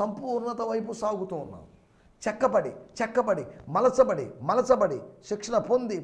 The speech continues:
పొంది, పొంది మనం మారతాం, కొత్త మనిషిగా మారతాం. మనలో ఉన్న పాత మనిషిని, మన పాత జీవితాన్ని చూసిన వాళ్ళు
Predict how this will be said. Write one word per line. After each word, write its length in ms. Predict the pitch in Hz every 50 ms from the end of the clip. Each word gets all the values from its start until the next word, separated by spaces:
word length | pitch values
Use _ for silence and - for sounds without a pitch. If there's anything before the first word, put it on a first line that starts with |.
| - 202
పొంది, 240 | 226 233 214 220 202
పొంది 360 | - 247 247 269 247 170 127 104 - - _ _ _ _ _ _ _ _ _ _ _ _ _ _ _ _ _ _ _ _
మనం 260 | - 117 135 139 143 135 135
మారతాం, 340 | 143 151 147 - 131 113 - 107 - - _ _ _ _ _ _ _ _ _ _ _ _ _ _ _ -
కొత్త 280 | 139 139 139 - - - 143 117
మనిషిగా 400 | 117 117 117 - - 98 92 - 92 85
మారతాం. 340 | 73 69 65 - _ - _ _ _ _ _ _ _ _ _ _ _ _ _ _ _ _ _ _ _ _ _ _ _ _ _ _ _ _ _ _ _ _ _ _ _ _ _ _ _ _ _ _ _ _ _ _ _ _ _ _ -
మనలో 340 | 131 143 151 165 175 175 175 180 175
ఉన్న 120 | 175 165 165 165
పాత 160 | 165 165 165 170 165 165
మనిషిని, 360 | 165 165 160 143 151 170 180 180 165 160
మన 100 | 156 151 - 147
పాత 160 | 156 165 165 160 135 131
జీవితాన్ని 480 | 156 165 160 160 160 156 156 156 147 123 135
చూసిన 260 | 147 139 - 135 139 139 135
వాళ్ళు 280 | 131 127 127 127 139